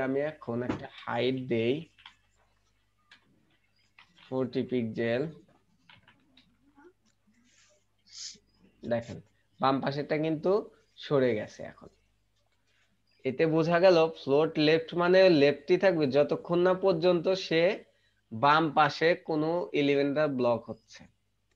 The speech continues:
তো আমরা কিন্তু ভাগ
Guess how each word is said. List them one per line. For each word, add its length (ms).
তো 100
আমরা 160
কিন্তু 180
ভাগ 220